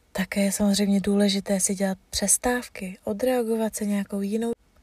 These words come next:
činností. Luke Fry mu vždy pomáhalo měnit prostředí, hodně se prý učil a pracoval po kavárnách. A nyní, co by Luke Fry změnil ve školství? Chybí mu tam tři základní segmenty.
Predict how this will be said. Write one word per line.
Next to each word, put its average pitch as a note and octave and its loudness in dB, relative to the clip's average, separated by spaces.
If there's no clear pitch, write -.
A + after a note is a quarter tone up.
činností. G#3+ 2
Luke A3 2
Fry G#3+ 0
mu A3+ 2
vždy B3 0
pomáhalo F#3 2
měnit G3+ 0
prostředí, F#3 -2
hodně F#3+ 0
se A3 2
prý A#3 -2
učil G3+ -2
a G3+ 0
pracoval G3+ -2
po F#3+ -8
kavárnách. F3 -4
A G#3+ 0
nyní, G3 4
co G#3 -2
by G#3 0
Luke G#3 0
Fry A#3 2
změnil G#3+ 2
ve G3+ 0
školství? - -4
Chybí G3+ 2
mu G#3 4
tam F#3+ 2
tři B3 2
základní G#3+ 4
segmenty. F3+ -2